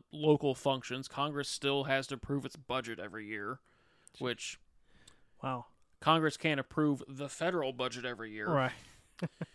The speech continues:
Speaker 1: They do, they do get to elect their own mayor and city council.
Speaker 2: Well, that's nice.
Speaker 1: So they get that. But,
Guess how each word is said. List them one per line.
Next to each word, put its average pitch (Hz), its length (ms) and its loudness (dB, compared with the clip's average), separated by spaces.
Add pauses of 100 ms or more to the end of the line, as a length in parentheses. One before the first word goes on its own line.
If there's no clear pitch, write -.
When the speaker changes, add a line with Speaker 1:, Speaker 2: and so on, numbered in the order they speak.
(600)
Speaker 1:
They 147 160 2
do, 196 340 4
they 147 160 2
do 180 160 2
get 226 180 0
to 240 100 -2
elect 214 260 2
their 190 120 2
own 214 160 4
mayor 127 380 4 (500)
and 135 160 -4
city 147 220 0
council. 131 640 0
Speaker 2:
Well, 226 140 0
that's 269 160 2
nice. 113 140 2
Speaker 1:
So 131 80 4
they 147 100 2
get 160 220 0
that. 127 340 4 (800)
But, 151 320 8